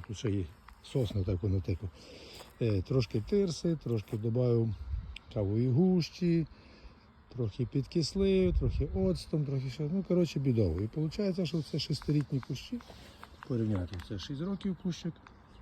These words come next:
а тут з цієї сторони взяти чотири роки. І чотирирічний, виходить,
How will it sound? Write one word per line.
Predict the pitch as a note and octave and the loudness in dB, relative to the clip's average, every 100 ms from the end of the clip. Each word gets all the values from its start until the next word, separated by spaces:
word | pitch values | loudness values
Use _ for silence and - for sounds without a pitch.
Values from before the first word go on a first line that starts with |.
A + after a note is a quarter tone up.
| - - - - | -20 -20 -20 -12
а | A#2 | -10
тут | C3+ G3 | -4 -4
з | - | -4
цієї | E3+ D#3+ | -6 -6
сторони | - D3 C#3 C#3 C#3 A2 | -4 -2 0 -2 -2 -4
взяти | G2+ A#2 A#2+ G#2 - - - - - - - - | -4 -4 -4 -8 -10 -20 -20 -20 -20 -20 -20 -14
чотири | - G#2+ - E2+ D#2 D#2+ - - - | -10 -6 -6 -6 -8 -10 -14 -18 -14
роки. | E2 - - G2+ | -12 -14 -12 -12
І | |
чотирирічний, | - - C3 C3 D#3+ G#3 F#3 C#3 | -12 -6 -4 -2 -2 -2 -4 -4
виходить, | C3 B2 D3+ D3+ | -4 0 0 0